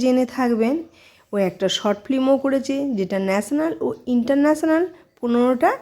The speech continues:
অ্যাওয়ার্ড পেয়েছে। আরও অনেক ছোট ছোট কিছু করেছে। তো চলুন চলে আসি মেন কথায়। নমস্কার, কেমন আছেন সবাই? মিতার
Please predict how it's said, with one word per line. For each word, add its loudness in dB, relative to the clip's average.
অ্যাওয়ার্ড 4
পেয়েছে। -2
আরও 4
অনেক 2
ছোট -2
ছোট -2
কিছু 0
করেছে। -2
তো -2
চলুন 2
চলে 2
আসি 0
মেন 4
কথায়। -4
নমস্কার, 4
কেমন 0
আছেন -6
সবাই? -4
মিতার 2